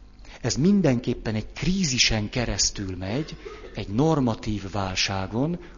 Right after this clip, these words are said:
amiről múltkor beszéltünk, és amikor itt valami egyensúly kialakul, de úgy, hogy az egyik részt nem pusztítottuk el a másik javára, hanem valahogy kitaláltuk, hogy tudunk ebben a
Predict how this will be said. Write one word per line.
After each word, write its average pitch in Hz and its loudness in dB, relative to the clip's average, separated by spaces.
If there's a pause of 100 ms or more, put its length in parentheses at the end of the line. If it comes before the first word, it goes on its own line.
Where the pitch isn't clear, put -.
amiről 110 2
múltkor 113 2
beszéltünk, 110 -2 (600)
és 139 2
amikor 131 4
itt 117 0
valami 151 4
egyensúly 131 4
kialakul, 117 2
de 117 0
úgy, 143 -2 (720)
hogy - 2
az - 0
egyik 156 4
részt 113 2 (520)
nem 151 6 (280)
pusztítottuk 127 6
el 110 0
a 110 2
másik 123 0
javára, 104 -2 (480)
hanem 107 0
valahogy 123 2
kitaláltuk, 110 0
hogy 160 0
tudunk 113 -2
ebben 107 0
a 101 0